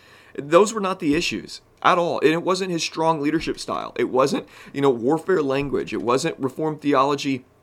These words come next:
in the tenets that he did hold. It wasn't any of that. It was primarily ecclesiology. Ecclesiology matters. It really does. So encourage your friends. Uh, you, you gotta have a robust ecclesiology. A lot of pastors and planters now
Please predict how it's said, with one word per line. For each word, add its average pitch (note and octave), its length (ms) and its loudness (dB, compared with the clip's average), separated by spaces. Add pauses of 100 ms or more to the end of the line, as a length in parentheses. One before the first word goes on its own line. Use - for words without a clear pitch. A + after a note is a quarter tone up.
(580)
in C#3 100 2
the B2+ 80 0
tenets C#3+ 380 -2
that B2+ 160 2
he C#3 120 -4
did C#3 220 -2
hold. C#3 500 0
It - 200 -12
wasn't E3+ 240 2
any E3 160 2
of A2 80 0
that. F#2+ 220 -6 (100)
It B2+ 80 4
was A2+ 120 -2
primarily A#2 640 -4 (640)
ecclesiology. - 720 -6
Ecclesiology B2+ 560 0
matters. - 460 -4 (100)
It A2+ 80 -8
really A2 200 -6
does. G2 340 -10 (320)
So C3 260 4
encourage C#3+ 360 2
your C#3 60 -2
friends. C#3+ 540 -4
Uh, A#2 320 0
you, B2 220 -4
you A#2 100 -8
gotta B2+ 220 0
have C3 160 2
a B2+ 40 2
robust B2 360 2
ecclesiology. B2 760 -2
A G#2+ 60 -4
lot B2+ 160 -2
of B2 100 -10
pastors B2+ 440 -4
and A2+ 100 -8
planters A#2+ 400 -6
now A2 260 -6